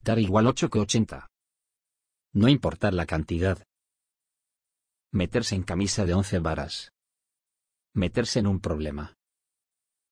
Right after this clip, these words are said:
Seguir en sus trece. No cambiar de idea.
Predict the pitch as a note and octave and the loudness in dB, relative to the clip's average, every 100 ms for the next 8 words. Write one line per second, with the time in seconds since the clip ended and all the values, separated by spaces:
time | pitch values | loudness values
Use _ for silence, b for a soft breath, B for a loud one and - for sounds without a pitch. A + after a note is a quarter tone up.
0 | _ _ _ _ _ - - A2 G#2+ A2+ | _ _ _ _ _ -6 2 6 8 8
1 | F#2+ - G2+ - E2 - - - _ _ | 8 6 4 4 2 0 -4 -10 _ _
2 | _ _ _ _ _ _ _ _ - A2 | _ _ _ _ _ _ _ _ 0 0
3 | - F2+ E2+ E2+ E2+ D#2+ D2+ - | 2 2 2 2 0 0 -6 -10